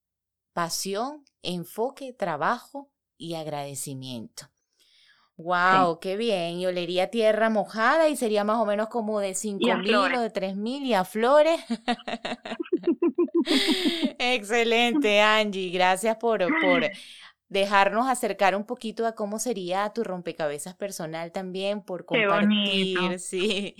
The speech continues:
Speaker 2: Qué bonito, qué bonitas preguntas.
Speaker 1: <laughs> Y por compartir también este, este sencillo que, que me encanta y por hablarnos de tu música, de tu experiencia, y vamos a estar así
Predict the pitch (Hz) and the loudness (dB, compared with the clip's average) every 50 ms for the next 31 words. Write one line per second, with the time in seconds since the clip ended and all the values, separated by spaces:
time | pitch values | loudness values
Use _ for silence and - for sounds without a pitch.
0 | 311 359 - - - - - - 208 196 190 190 190 190 185 185 175 165 - 175 | -12 -10 -10 -10 -12 -10 -6 -2 -2 0 0 0 -2 -2 -2 -2 -4 -4 -4 -6
1 | 170 - - 190 190 196 202 196 196 214 208 208 196 185 170 170 170 160 160 - | -6 -4 -2 -2 0 0 0 0 -2 -2 -2 -2 -2 0 0 0 0 0 -2 -4
2 | - _ _ _ _ - 190 214 196 190 165 180 180 180 - 165 160 - - _ | -8 _ _ _ _ -8 -6 -4 -4 -2 -4 -4 -4 -4 -6 -8 -8 -10 -12 _
3 | - - - - 214 - 240 247 220 - 233 233 220 226 233 233 220 226 226 220 | -18 -20 -18 -16 -10 -6 -4 -4 0 2 2 2 4 2 0 0 2 4 2 2
4 | - - 240 233 220 220 254 254 254 247 269 269 269 277 269 285 285 285 277 277 | 2 0 -4 -2 0 0 0 0 0 0 -2 0 0 0 -2 -2 -2 -4 -4 -2
5 | - 302 294 262 226 - 226 220 - 285 277 277 277 240 220 - - 226 220 214 | 2 2 2 2 2 0 -4 -4 -6 -6 -6 -4 -4 -4 -4 -4 -4 -6 -6 -6
6 | 214 208 262 277 269 254 214 190 156 143 - - - 196 190 185 175 170 170 - | -4 -4 -4 -4 -4 -4 -6 -6 -6 -8 -10 -10 -8 -6 -6 -6 -6 -8 -6 -2
7 | 208 202 208 226 240 254 262 311 294 311 320 _ _ _ _ _ _ _ _ - | 0 0 0 0 -2 -4 -2 -4 -4 -4 -4 _ _ _ _ _ _ _ _ -14
8 | 208 202 - 196 185 185 180 175 170 170 170 185 214 233 247 220 - 208 180 175 | -12 -6 -4 -4 -2 -2 0 0 0 -2 -2 -2 -4 -4 -4 -6 -6 -8 -8 -6
9 | 175 190 214 226 226 269 226 - - 214 208 196 180 175 - 165 - - - - | -6 -6 -6 -6 -6 -8 -10 -6 -4 -2 -2 -2 -2 -4 -8 -10 -12 -12 -10 -10
10 | 175 160 165 170 180 196 214 233 226 - 247 220 214 214 185 175 180 208 240 254 | -10 -8 -8 -6 -6 -4 -4 -6 -6 -6 -6 -6 -6 -6 -6 -6 -6 -6 -6 -6
11 | 240 - - 214 208 233 247 - - 262 240 240 247 254 247 _ | -8 -6 -4 -4 -4 -4 -4 -6 -8 -8 -8 -8 -10 -12 -14 _